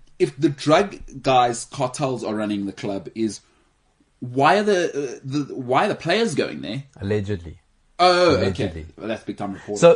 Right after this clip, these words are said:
Speaker 2: Trans-, Transnistria, and you said Orania. So Transnistria doesn't recognize that the Soviet Union c-, collapsed.
Speaker 1: Oh, I see.
Speaker 2: They're the last outpost. Their flag is actually the old Russian flag with a green band through it, for
Speaker 1: Hammer,
Speaker 2: whatever
Speaker 1: ha-,
Speaker 2: reason.
Speaker 1: hammer and sickle.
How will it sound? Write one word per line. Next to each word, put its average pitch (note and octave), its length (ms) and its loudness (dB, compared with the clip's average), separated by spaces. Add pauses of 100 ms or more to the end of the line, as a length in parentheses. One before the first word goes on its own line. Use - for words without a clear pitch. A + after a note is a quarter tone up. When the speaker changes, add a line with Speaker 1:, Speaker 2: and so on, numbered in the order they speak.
Speaker 2:
Trans-, G3 380 2
Transnistria, B2+ 1000 -2 (100)
and G#2 280 -6
you A2 100 -8
said D3 240 4
Orania. F#2 460 -4 (400)
So D3 160 4
Transnistria D3+ 680 0
doesn't B2+ 300 2
recognize A#2+ 480 -2
that G#2+ 140 -8
the G#2+ 60 -14
Soviet A2 380 -2
Union G2+ 240 -2 (100)
c-, - 300 -12
collapsed. A2 340 0
Speaker 1:
Oh, A#2+ 40 -6
I G#2+ 140 -8
see. B2+ 440 -10 (160)
Speaker 2:
They're A#2 400 2
the D3 100 8
last B2 440 6
outpost. A#2 580 2
Their B2+ 160 0
flag B2 640 0
is G#2 160 -10
actually A#2 320 -4
the G2+ 80 -4
old B2 200 2
Russian A2+ 360 0
flag A#2+ 420 -2 (340)
with B2+ 140 -2
a C3 40 2
green A#2+ 380 0
band G#2 360 2
through F2 220 -8
it, - 160 -16 (240)
for G#2 80 -8
Speaker 1:
Hammer, C3+ 180 2
Speaker 2:
whatever - 100 0
Speaker 1:
ha-, - 120 -2
Speaker 2:
reason. B2 120 -4
Speaker 1:
hammer C#3+ 220 2
and B2 120 -2
sickle. F3+ 280 -6